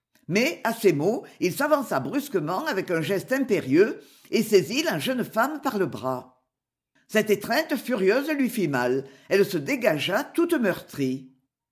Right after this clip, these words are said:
Laissez-moi, dit-elle. Que me voulez-vous enfin ? » « Vous allez savoir ce que je veux, » répliqua-t-il. Une femme qui vous a grossièrement outragé, dont la seule excuse est d'être folle,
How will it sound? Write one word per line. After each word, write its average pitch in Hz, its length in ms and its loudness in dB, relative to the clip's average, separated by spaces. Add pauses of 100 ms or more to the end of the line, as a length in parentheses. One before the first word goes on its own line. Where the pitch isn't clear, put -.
(340)
Laissez-moi, 254 720 4
dit-elle. 165 600 2 (200)
Que 403 200 6
me 302 100 2
voulez-vous 254 560 2
enfin ? » « 175 640 -2 (800)
Vous 214 140 2
allez 214 160 8
savoir 196 560 6
ce 196 60 4
que 190 180 6
je 160 120 4
veux, » 156 220 2
répliqua-t-il. 160 920 2 (520)
Une 240 220 4
femme 262 480 2
qui 262 80 0
vous 196 160 2
a 160 80 4
grossièrement 254 720 0
outragé, 165 720 0 (240)
dont 214 100 0
la 170 160 2
seule 311 220 2
excuse 254 420 0
est 175 60 6
d'être 151 240 -2
folle, 269 500 2